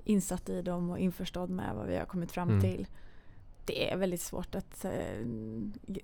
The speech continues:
Speaker 1: liksom granska sitt eget arbete i efterhand och, eh, och helt vä-, tycka någonting helt annat eller,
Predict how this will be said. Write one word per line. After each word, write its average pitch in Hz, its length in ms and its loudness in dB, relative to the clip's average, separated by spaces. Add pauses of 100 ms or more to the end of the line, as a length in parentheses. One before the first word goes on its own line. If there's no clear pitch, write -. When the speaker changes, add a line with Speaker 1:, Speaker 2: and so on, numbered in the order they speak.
(140)
Speaker 1:
liksom 190 340 2
granska 185 400 2
sitt 196 160 -4
eget 196 240 0
arbete 196 440 -2
i - 40 -2
efterhand 196 560 0
och, 185 160 0 (920)
eh, - 480 -4 (580)
och 202 160 0
helt 196 440 2
vä-, 185 560 0
tycka 196 220 -2
någonting 185 340 0
helt 190 340 0
annat - 400 -4
eller, - 420 -4